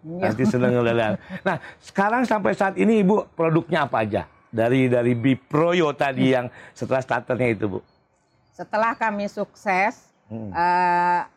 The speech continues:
Speaker 1: melaksanakan, eh, starter
Speaker 2: Ya.
Speaker 1: Biproyo, alhamdulillah kita bisa mengembangkan lebih luas lagi.
Speaker 2: Lebih luas lagi.
Speaker 1: Untuk keturunan-keturunan dari produk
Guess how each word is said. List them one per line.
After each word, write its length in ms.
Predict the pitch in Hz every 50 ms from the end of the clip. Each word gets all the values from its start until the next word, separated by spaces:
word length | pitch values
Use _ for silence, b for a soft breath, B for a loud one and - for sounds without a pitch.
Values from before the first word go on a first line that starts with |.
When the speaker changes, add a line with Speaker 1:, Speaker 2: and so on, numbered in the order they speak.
| _ _ _ _ _ _ _ _ _ _ _ -
Speaker 1:
melaksanakan, 1300 | 190 185 190 190 185 185 180 - - - 185 180 180 180 175 175 - _ - 240 233 233 233 233 233 240 254 - _ _ _ _ _ _ _ _ _ _ _ _ _ _ _ _ _ _ _ _ _ _ _ _ _
eh, 220 | - 170 170 165 165
starter 500 | - - - 220 214 208 - - 240 233 226
Speaker 2:
Ya. 80 | 226 220 214
Speaker 1:
Biproyo, 720 | 202 - - 202 185 170 160 160 160 165 185 202 233 247 - _ b b b b b b b
alhamdulillah 1000 | - 180 190 202 202 202 185 185 185 180 180 175 175 175 175 185 214 240 269 277 277
kita 380 | - 202 196 190 - 233 247
bisa 340 | 233 208 233 220 - 247 220
mengembangkan 680 | 220 214 214 214 202 196 185 185 170 170 - 214 214 220
lebih 320 | 202 180 175 185 190 214
luas 340 | 202 180 175 170 160 170 -
lagi. 200 | - 170 165 170
Speaker 2:
Lebih 200 | - 127 147 143 135
luas 280 | 135 139 131 123 113 110
lagi. 460 | 110 110 110 104 98 113 110 107 101
Speaker 1:
Untuk 360 | 95 196 208 190 - 226 -
keturunan-keturunan 1500 | - 247 - - 247 233 220 214 214 220 262 285 277 247 220 - 226 - - 190 185 170 160 156 156 170 208 247 254 247
dari 280 | 208 185 175 165 180
produk 420 | 190 - - 175 170 170 175 185